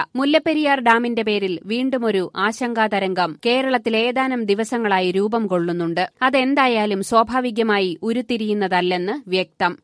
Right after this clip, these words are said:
രണ്ട് സംസ്ഥാനങ്ങളിലെ കോടിക്കണക്കിന് ജനങ്ങളെ ബാധിക്കുന്ന വിഷയമാണിത്. ഏതർത്ഥത്തിൽ നോക്കിയാലും ജലബോംബ് തന്നെ. ഡാം പൊട്ടിയാൽ ഉണ്ടാകുന്ന ദുരന്തത്തെ പോലെ തന്നെ അപകടകരമാണ്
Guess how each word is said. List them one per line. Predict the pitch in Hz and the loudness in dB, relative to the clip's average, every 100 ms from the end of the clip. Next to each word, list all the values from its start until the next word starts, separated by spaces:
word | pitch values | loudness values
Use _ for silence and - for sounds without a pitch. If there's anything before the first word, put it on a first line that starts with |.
| - | -2
രണ്ട് | 247 277 294 | 0 2 0
സംസ്ഥാനങ്ങളിലെ | 277 247 - 240 233 226 220 202 | -2 -4 -2 -2 0 -2 -2 -2
കോടിക്കണക്കിന് | 202 220 247 269 240 220 214 202 | 0 0 0 0 -2 -2 0 -2
ജനങ്ങളെ | 196 202 220 214 196 | 0 0 0 0 0
ബാധിക്കുന്ന | 185 190 202 202 202 185 | 2 2 0 -6 -4 -4
വിഷയമാണിത്. | 180 - 214 180 160 160 180 190 247 | -4 -2 -2 -2 -4 -2 -4 -4 0
ഏതർത്ഥത്തിൽ | 277 285 240 220 233 220 233 | 2 2 0 0 -6 -6 -2
നോക്കിയാലും | 214 196 226 202 175 170 156 - | 0 -2 -2 -2 0 0 -4 -2
ജലബോംബ് | 190 233 262 247 247 240 196 | 0 2 2 2 2 2 0
തന്നെ. | 175 170 180 - 202 | 0 0 -4 -6 2
ഡാം | 240 302 302 | 4 4 2
പൊട്ടിയാൽ | 247 262 247 233 | 0 2 0 2
ഉണ്ടാകുന്ന | 220 220 226 226 208 | 2 2 0 0 -2
ദുരന്തത്തെ | 196 208 220 233 220 | 0 -2 -2 -2 -2
പോലെ | 214 208 196 | -2 0 0
തന്നെ | 190 180 175 165 185 | 0 -2 -2 -2 0
അപകടകരമാണ് | 208 220 208 196 180 165 160 | 0 0 -2 -2 -2 0 0